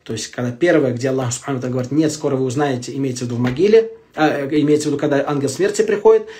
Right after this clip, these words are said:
и второе, «Нет, скоро вы узнаете», когда, э, человека положат в могилу. Почему? «Ли арбаатиль умур». Четыре, э, по четырём, э, принципам, по четырём, из-за четырёх вещей. Первое. «Ида ихтамаля аль-ая та'кид ау та'сис».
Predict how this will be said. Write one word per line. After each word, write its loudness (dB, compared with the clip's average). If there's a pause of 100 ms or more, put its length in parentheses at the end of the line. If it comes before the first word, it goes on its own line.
(120)
и 0
второе, 4
«Нет, 4
скоро 0
вы 0
узнаете», -2 (420)
когда, 0 (540)
э, -6
человека 0
положат -2
в -10
могилу. -6
Почему? 2
«Ли 0
арбаатиль 2
умур». -6
Четыре, 0 (180)
э, -6
по -10
четырём, 0 (400)
э, -10
принципам, -4 (120)
по -12
четырём, 0 (560)
из-за -4
четырёх 0
вещей. -4
Первое. 4 (680)
«Ида 6
ихтамаля 4
аль-ая 4
та'кид -2
ау 0
та'сис». -2